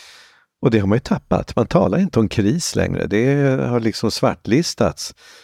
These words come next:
Man talar inte om stödkontakter överallt längre, även om många naturligtvis erbjuder ändå. Därför att det är inte en vetenskapligt metodutvecklad historia som är utvärderad.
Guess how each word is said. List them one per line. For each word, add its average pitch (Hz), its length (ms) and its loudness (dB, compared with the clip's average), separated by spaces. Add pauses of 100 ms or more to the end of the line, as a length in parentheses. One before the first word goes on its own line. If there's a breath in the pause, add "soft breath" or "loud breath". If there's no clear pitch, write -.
(400 soft breath)
Man 117 160 2
talar 120 340 4
inte 151 220 2
om 104 120 4
stödkontakter 110 1160 0 (400)
överallt 87 560 2
längre, 82 500 0
även 87 260 0
om 85 80 2
många 85 320 2
naturligtvis 82 480 -2
erbjuder 85 420 2
ändå. 92 420 2 (320 loud breath)
Därför - 260 0
att 101 60 0
det 98 100 0
är 104 40 4
inte 110 200 0
en 98 220 2
vetenskapligt 101 880 0
metodutvecklad 98 1700 0
historia 90 600 0
som 92 220 0
är 87 200 0 (120)
utvärderad. 87 800 0